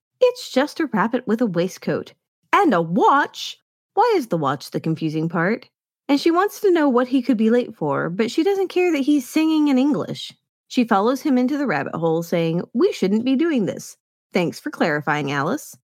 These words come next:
Women in the Victorian era wore large skirts to allow them to have parachutes when falling from large distances.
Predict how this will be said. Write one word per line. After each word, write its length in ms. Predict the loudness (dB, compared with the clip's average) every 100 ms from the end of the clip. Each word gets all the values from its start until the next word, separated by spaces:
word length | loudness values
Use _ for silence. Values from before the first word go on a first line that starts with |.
| _ _ 0
Women 240 | 2 2
in 100 | 0
the 80 | -2
Victorian 540 | -4 -6 -4 -2 0
era 420 | -2 -2 -4 -4 -6
wore 300 | -6 -2 0
large 300 | 0 0 -2
skirts 460 | -6 -2 -2 -2 -6
to 140 | -2
allow 240 | 0 0 0
them 180 | 0 0
to 40 |
have 220 | 0 -4
parachutes 560 | 0 0 0 -2 -4 -2
when 140 | -2
falling 340 | 2 2 2 0
from 240 | 0 0
large 380 | 2 2 0 -4
distances. 760 | -6 -4 -4 -4 -4 -6 -8